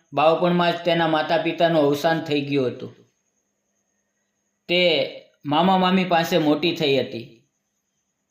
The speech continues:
તેમણે તેને ખૂબ જ સાચવી હતી. છતાં દીપ્તિનું મન કોઈને મમ્મી પપ્પા કહી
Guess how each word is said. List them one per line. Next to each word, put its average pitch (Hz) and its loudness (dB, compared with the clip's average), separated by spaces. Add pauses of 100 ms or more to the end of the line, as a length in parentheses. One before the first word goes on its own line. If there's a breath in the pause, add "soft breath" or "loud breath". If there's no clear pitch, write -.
(840)
તેમણે 202 0
તેને 214 2
ખૂબ 202 2
જ 208 2
સાચવી 160 0
હતી. - -14 (1600)
છતાં 156 0
દીપ્તિનું 156 -2
મન 156 0 (1040)
કોઈને 170 0
મમ્મી 156 2
પપ્પા 165 0
કહી 156 -4